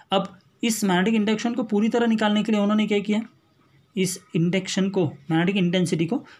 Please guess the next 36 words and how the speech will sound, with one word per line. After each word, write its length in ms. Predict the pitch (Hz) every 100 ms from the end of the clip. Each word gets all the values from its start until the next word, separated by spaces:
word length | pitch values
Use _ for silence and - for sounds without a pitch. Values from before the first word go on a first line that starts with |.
| -
reverse 400 | 156 185 233 226
order 260 | 208 165 160
में 120 | 175
increase 340 | 214 165 160
करना 280 | - 151 147
शुरू 220 | 180 190
किया। 260 | - 139 123 - - -
तो 100 | - 190
at 160 | 196
the 140 | 220 226
point 360 | 208 208 196
C 80 | 220
उन्होंने 280 | 190 196 202
क्या 180 | 196 185
observe 340 | 226 147 170 185
किया 240 | 190 214 - _ _ _ _ _ _ -
कि 200 | 175 185 -
इस 180 | 226 -
आयरन 320 | 175 156 196
बार 200 | 196 190
में 140 | 180 180
का 100 | 190
जो 140 | 175 175
मैग्नेटिक 460 | 165 160 180 180
फील्ड 380 | - 185 214 220
था, 240 | - 156 139
मैग्नेटिक 300 | 147 165 175
इंडक्शन 440 | 160 196 - 208
था, 220 | 175 135 - - -
वो 60 | 185
पूरी 260 | 214 233
तरह 200 | 226 170
से 160 | 156 175
ज़ीरो 260 | 139 151 185
हो 100 | 180
गया। 240 | 156 156